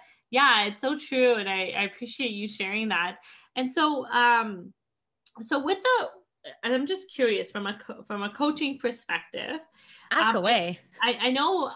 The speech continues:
Speaker 1: uh, you have a lot of clients that you, so you help them through these goals and these, these experiences and all of that.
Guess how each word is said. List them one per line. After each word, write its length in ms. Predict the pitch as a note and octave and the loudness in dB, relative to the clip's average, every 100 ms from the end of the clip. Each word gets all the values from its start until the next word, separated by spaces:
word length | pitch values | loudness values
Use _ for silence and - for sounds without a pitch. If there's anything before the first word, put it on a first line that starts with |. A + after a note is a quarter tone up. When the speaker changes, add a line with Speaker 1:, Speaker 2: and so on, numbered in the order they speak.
| - | -2
Speaker 1:
uh, 180 | A3 G#3 | 0 0
you 220 | A3 A3+ | -2 -4
have 180 | A#3 A3+ | -4 -2
a 40 | |
lot 180 | A3+ A3 | 0 0
of 80 | A3 | -2
clients 280 | A#3 A3 A3+ | -4 -4 -6
that 120 | A3 | -8
you, 220 | G#3 G#3 | -8 -8
so 140 | G#3 | -8
you 120 | G#3+ G#3 | -8 -6
help 280 | - A#3+ B3 | -2 0 -2
them 140 | A3+ | -4
through 160 | A3+ G#3 | -6 -6
these 280 | G3 F#3+ | -8 -10
goals 440 | - A#3+ A#3 A3+ A3 | -2 0 2 0 -4
and 120 | G3+ | -8
these, 320 | F#3+ F#3 _ - | -8 -12 _ -14
these 280 | G3 F#3+ | -12 -12
experiences 1200 | F#3 - - A3+ A#3 A#3 A3+ A3 G#3 G3+ G3 F#3+ | -14 -20 -12 -8 -6 -6 -6 -8 -10 -10 -10 -10
and 80 | - | -12
all 200 | G3+ G#3 | -8 -8
of 140 | G#3 - | -6 -2
that. 260 | F#3 G3 | -2 -2